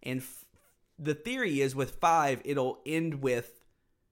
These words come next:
where Breaking Bad ends, or it'll at least pa-, parallel. We are, are about to get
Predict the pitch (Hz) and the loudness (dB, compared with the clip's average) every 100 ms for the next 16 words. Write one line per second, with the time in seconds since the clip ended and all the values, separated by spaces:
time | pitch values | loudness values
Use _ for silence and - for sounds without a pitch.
0 | _ _ _ _ _ _ _ _ _ 127 | _ _ _ _ _ _ _ _ _ -4
1 | 131 131 127 123 120 110 110 98 85 64 | 0 0 2 -2 -2 -2 -2 -2 -8 -14
2 | - - - _ _ 117 117 110 - 131 | -16 -18 -20 _ _ -4 -2 0 -2 0
3 | 131 127 - 139 139 - 143 - - - | 2 2 0 -2 -4 -6 -10 -10 -20 -20
4 | _ _ - 139 127 117 107 131 135 131 | _ _ -8 -2 0 0 0 0 0 0
5 | 135 131 127 - - 135 - 143 151 - | 0 0 0 -2 -8 -8 -2 0 0 -2
6 | 170 139 127 113 - | -10 -6 -4 -4 -6